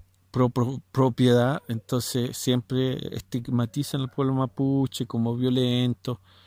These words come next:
y lo único que estamos haciendo es defender las últimas tierras que nos quedan. Entonces,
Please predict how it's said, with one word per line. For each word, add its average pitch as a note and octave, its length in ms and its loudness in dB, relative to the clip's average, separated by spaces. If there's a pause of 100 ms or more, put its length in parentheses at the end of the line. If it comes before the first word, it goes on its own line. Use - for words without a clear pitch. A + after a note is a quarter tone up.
(420)
y A#2 140 -6
lo A#2+ 120 2
único B2+ 260 2
que A#2+ 60 -2
estamos A#2 380 -2
haciendo C3+ 260 0
es A#2+ 80 -2
defender A2 500 -4
las G#2+ 280 -4 (100)
últimas A#2+ 600 -4
tierras A#2 360 -6
que - 100 -6
nos G#2+ 140 -2
quedan. E3+ 300 -8 (760)
Entonces, D#3 720 2